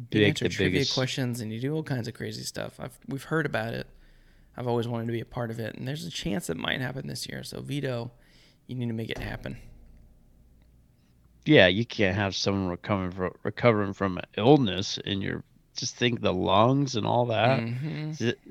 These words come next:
Speaker 1: you look at this athlete right in front of me right here. You say you're not gonna take that?
Speaker 2: Mm-hmm.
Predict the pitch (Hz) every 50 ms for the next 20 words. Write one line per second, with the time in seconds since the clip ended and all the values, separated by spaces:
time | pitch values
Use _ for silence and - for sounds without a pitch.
0 | - - - - 113 156 170 175 165 175 165 170 165 151 127 - - - - -
1 | - 120 117 117 113 - - 107 101 95 101 101 104 104 101 101 101 95 - 98
2 | 98 98 95 95 98 95 95 98 95 95 95 95 101 95 92 98 101 104 117 117
3 | - - 117 117 117 113 113 117 117 110 - 110 104 101 - _ - - 110 110
4 | - _ - 117 - 60 120 123 - - - 151 143 143 131 156 190 214 240